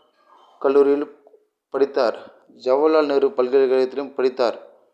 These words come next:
அவர் அரசியல்வாதி, பொருளாதார வல்லுநர், எழுத்தாளர். அவர் கம்-, மார்க்சிஸ்ட் கம்யூனிஸ்ட் இருக்கும்போது நிறைய ஏழைகளுக்கு உதவி செய்துள்ளார்.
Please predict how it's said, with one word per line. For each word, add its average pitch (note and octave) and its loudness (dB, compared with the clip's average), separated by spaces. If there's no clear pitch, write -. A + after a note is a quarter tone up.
அவர் C3 -2
அரசியல்வாதி, C#3+ -2
பொருளாதார D3 0
வல்லுநர், B2+ -4
எழுத்தாளர். C3 -2
அவர் C3 -4
கம்-, C#3 -4
மார்க்சிஸ்ட் D3 -4
கம்யூனிஸ்ட் C#3 -6
இருக்கும்போது B2+ -4
நிறைய C3+ 0
ஏழைகளுக்கு C3+ -2
உதவி B2+ -4
செய்துள்ளார். B2 -6